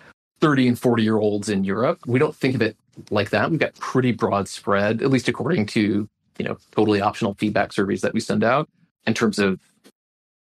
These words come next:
you know, age, geographic location, all that stuff. Most of our users, for what it's worth, have been in the space for at least six months. I would say, like, six months to three years is kind of, like, the sweet spot. But it's users, I would say, who, I don't know, are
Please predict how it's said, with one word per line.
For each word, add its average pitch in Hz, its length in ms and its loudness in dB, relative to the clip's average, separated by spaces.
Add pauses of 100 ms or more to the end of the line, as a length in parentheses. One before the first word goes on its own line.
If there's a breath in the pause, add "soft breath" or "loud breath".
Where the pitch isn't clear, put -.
(380)
you 113 100 -2
know, - 200 -2 (120)
age, 101 460 0 (260)
geographic 110 520 2
location, 95 480 0
all 95 120 2
that 98 180 0
stuff. 123 360 2 (340 loud breath)
Most 180 240 4
of 196 60 0
our 202 100 4
users, 151 380 2
for 135 140 2
what 120 120 4
it's 110 120 -4
worth, 110 220 2
have 117 140 -2
been 107 120 0
in 104 80 0
the 101 60 0
space 104 280 -2
for 107 120 -4
at 87 80 -6
least 104 280 -10
six - 200 -4
months. 202 320 -2
I 110 40 0
would 107 140 0
say, 101 140 0
like, 110 180 -4
six - 260 -6
months 107 220 0
to - 100 -2
three 101 220 -2
years 95 300 -2
is 98 100 0
kind 98 220 -2
of, 92 160 -2
like, 87 240 -8
the - 80 -6
sweet - 280 -4
spot. 160 300 -2 (380 loud breath)
But 135 100 2
it's 139 160 -4
users, 151 540 2
I 117 80 0
would 120 120 2
say, 110 380 2
who, 107 720 0 (380)
I - 60 -2
don't - 140 0
know, 117 260 -4
are 135 240 -2